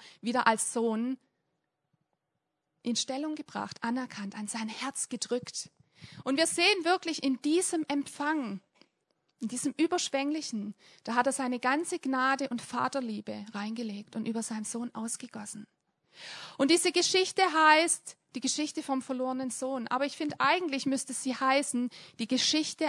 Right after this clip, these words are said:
eines genialen Vaters. Und in dieser Geschichte, die Jesus erzählt,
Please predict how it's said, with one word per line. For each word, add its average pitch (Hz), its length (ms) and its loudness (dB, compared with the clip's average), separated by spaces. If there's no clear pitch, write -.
eines 254 440 2
genialen 214 600 -4
Vaters. - 800 -12
Und 294 240 6
in 359 140 4
dieser 370 260 4
Geschichte, 349 560 2
die 262 120 -4
Jesus 302 400 0
erzählt, 285 880 -2